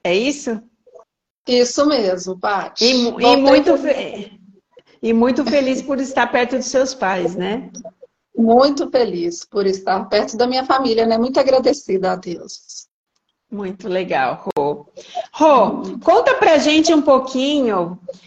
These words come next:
Speaker 1: é, quem foi a Rosiane na infância, na adolescência. Conta pra gente um pouquinho da sua história e seu,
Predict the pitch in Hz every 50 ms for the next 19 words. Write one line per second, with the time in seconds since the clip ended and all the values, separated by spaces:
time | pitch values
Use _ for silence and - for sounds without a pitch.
0 | - - - - - - 214 240 240 240 240 233 240 - 311 311 359 440 427 -
1 | 349 311 311 302 302 302 285 285 285 254 247 285 269 254 254 247 247 240 240 233
2 | 226 240 254 269 302 302 311 - - 311 285 269 269 262 262 254 254 254 - -
3 | - 262 254 247 247 240 240 247 247 240 208 190 185 180 196 196 208 240 247 247
4 | - - - - 240 233 233 233 226 226 233 226 233 - - 254 240 233 226 220
5 | 220 220 220 - 269 339 359 453 415 - 427 415 349 311 311 311 - 302 269 -
6 | 285 269 277 - 269 262 262 247 262 262 254 - 262 254 247 - - 254 233 208
7 | 214 240 262 262 247 247 240 - 269 233